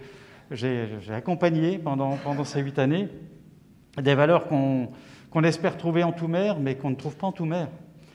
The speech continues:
Des valeurs, euh, qu'on ne soupçonne pas, qui sont nécessaires quand on est maire. Alors bien sûr, il y a avant tout les ambitions, les projets pour sa ville. Et ça, on sait que Quetigny n'en, n'en manque pas grâce à, grâce à vous et, et aux projets que vous avez. Mais d'autres, d'autres valeurs, d'autres,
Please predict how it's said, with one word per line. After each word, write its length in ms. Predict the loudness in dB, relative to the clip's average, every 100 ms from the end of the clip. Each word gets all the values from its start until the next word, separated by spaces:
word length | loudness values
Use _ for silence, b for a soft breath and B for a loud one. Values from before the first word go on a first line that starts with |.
| B B B B B B -2
Des 100 | 4
valeurs, 460 | 4 6 4 2 2
euh, 520 | 0 0 -2 -2 -6
qu'on 120 | -6 -6
ne 40 |
soupçonne 400 | -4 0 2 2
pas, 200 | 2 0
qui 120 | -2
sont 160 | -4 0
nécessaires 480 | 0 -2 -2 -2 -2
quand 180 | -6
on 100 | -2
est 60 | 0
maire. 280 | 0 0 -4 -10 B B B B -10
Alors 120 | -4
bien 140 | -4
sûr, 280 | -2 0 2
il 60 | 2
y 20 |
a 40 |
avant 180 | 2 0
tout 260 | -2 -4 0
les 220 | 2 2
ambitions, 420 | 2 0 -2 -2
les 80 | -2
projets 300 | 0 2 2
pour 160 | 0
sa 100 | -2
ville. 320 | -2 -2 -4 -10 B B B B
Et 60 | -12
ça, 160 | -6 -6
on 80 |
sait 160 | -4 -6
que 100 | -2
Quetigny 400 | -4 -2 0 2
n'en, 300 | 2 0 -2
n'en 100 | 0
manque 220 | 0 0
pas 160 | 0 0
grâce 280 | -2 -4 -4
à, 120 | -4
grâce 260 | -4 -4
à 80 | -4
vous 300 | -4 -2 0
et, 240 | 0 0 -2
et 80 | -4
aux 80 |
projets 300 | -4 -4 -2
que 40 | -2
vous 140 | -2
avez. 280 | 0 0 -2 B B B B B 2
Mais 120 | 4
d'autres, 520 | 6 4 2 0 0 2
d'autres 280 | 2 2
valeurs, 420 | 2 2 2 2 0
d'autres, 560 | -4 -6 -4 -4 -4